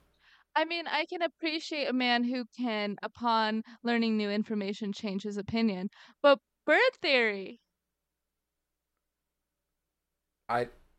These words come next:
Speaker 2: I
Speaker 1: Am
Speaker 2: knew
Speaker 1: I
Speaker 2: it would
Speaker 1: gonna
Speaker 2: be
Speaker 1: adopt it?
Speaker 2: Are you gonna adopt it?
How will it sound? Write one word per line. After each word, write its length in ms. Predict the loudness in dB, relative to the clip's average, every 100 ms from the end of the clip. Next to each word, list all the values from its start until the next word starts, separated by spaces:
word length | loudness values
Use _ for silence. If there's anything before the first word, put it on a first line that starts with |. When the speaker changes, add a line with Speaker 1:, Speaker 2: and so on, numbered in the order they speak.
| _ _ _
Speaker 2:
I 100 | 4
Speaker 1:
Am 120 | 6 6
Speaker 2:
knew 100 | 8
Speaker 1:
I 100 | 6
Speaker 2:
it 20 |
would 60 | 4
Speaker 1:
gonna 220 | 2 2
Speaker 2:
be 40 | 4
Speaker 1:
adopt 320 | 4 2 -2
it? 160 | -8 -10 _ _ _ _ _ _ _ _ _ _ _
Speaker 2:
Are 80 | 0
you 220 | 0 0
gonna 220 | 2 2 4
adopt 360 | 4 2 2
it? 160 | -2